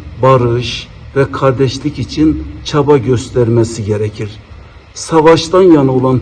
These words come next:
tüm unsurları şiddetle kınıyoruz.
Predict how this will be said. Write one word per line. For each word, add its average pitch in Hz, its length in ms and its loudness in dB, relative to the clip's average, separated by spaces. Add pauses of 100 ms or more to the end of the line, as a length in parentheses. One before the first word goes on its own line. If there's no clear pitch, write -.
tüm 165 540 4 (400)
unsurları 139 760 2 (480)
şiddetle 143 680 0
kınıyoruz. 107 640 0